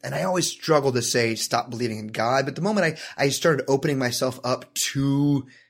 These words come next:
science, I, I, I became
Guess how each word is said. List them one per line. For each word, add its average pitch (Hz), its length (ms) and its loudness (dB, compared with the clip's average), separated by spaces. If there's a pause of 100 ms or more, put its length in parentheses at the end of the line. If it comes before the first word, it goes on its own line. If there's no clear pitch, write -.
(240)
science, - 960 0
I, 120 480 -2
I, 117 420 -4 (800)
I 135 140 2
became 147 640 0